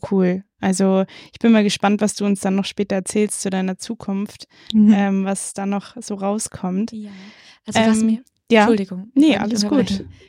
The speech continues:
Speaker 2: Genau, was mir noch einfällt, ist, die Praxis ist unglaublich wichtig und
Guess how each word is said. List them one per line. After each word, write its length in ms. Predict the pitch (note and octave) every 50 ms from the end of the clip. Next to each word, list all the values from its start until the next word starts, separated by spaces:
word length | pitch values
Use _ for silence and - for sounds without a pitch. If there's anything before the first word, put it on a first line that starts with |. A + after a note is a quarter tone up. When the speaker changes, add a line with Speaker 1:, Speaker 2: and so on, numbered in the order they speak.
| _ _
Speaker 2:
Genau, 380 | - G#3+ G#3 G#3 G3+ G3+ G#3+ - _
was 160 | G#3 G#3 -
mir 120 | G#3+ G#3+
noch 160 | G#3+ A3 G#3+ _
einfällt, 580 | - A3 G#3+ A3 G#3+ - - G3 F#3+ F#3+ G#3 -
ist, 420 | - - G#3+ A#3 - - - - - _ _ _ _ _ _ _ _ _ -
die 60 | -
Praxis 400 | - - A3 G#3+ - - A3+ -
ist 200 | - - - _
unglaublich 540 | - A#3+ B3 B3+ A#3+ A3+ A3 A3 A3+ G#3+ -
wichtig 580 | A#3 G#3+ G#3+ A3 - - G3 G3+ A3 - - -
und 300 | G#3 G3+ G#3 G#3 -